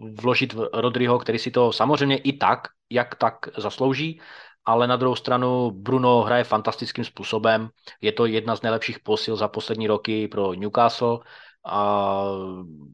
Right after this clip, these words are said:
fantastický hráč, který, eh, který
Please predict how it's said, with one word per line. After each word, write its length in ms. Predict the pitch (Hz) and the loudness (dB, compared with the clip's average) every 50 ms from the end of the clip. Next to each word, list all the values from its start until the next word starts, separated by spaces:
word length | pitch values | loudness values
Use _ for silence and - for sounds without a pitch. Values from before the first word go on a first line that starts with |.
| - _ 78 - 87 | -20 _ _ -20 -20
fantastický 680 | - - 123 120 123 120 - - 123 - - - 120 117 | -4 -2 -2 0 0 -2 -4 -4 -8 -10 -6 -4 -4 -4
hráč, 280 | 104 107 113 117 113 - | 0 0 0 0 0 -2
který, 560 | - - 127 123 120 120 117 117 117 113 113 | -4 -4 -2 -2 0 0 -2 -2 -2 -2 -2
eh, 40 | 113 110 107 107 104 104 101 101 | -2 0 0 0 0 0 -2 -4
který 420 | - - 110 110 113 110 110 107 | -4 -2 -2 -2 -2 -2 -6 -8